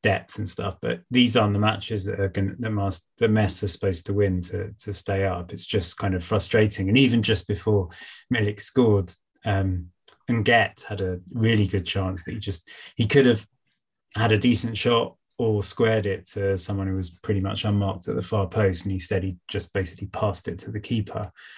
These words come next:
And I think it was, you know, within a couple of minutes, Marseille had taken the lead. So, that, yeah,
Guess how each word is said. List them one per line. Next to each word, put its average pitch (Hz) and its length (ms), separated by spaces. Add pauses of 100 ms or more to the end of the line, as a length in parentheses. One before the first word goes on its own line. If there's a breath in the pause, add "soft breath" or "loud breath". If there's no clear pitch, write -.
(200 loud breath)
And 104 100
I 98 40
think 107 220
it 101 60
was, - 240 (640 loud breath)
you 107 120
know, 98 80
within 104 280
a 95 40
couple 104 280
of 104 40
minutes, 107 320
Marseille 101 360
had 95 100
taken 101 300
the 101 80
lead. 95 340
So, 98 400 (1040 soft breath)
that, - 200
yeah, 95 280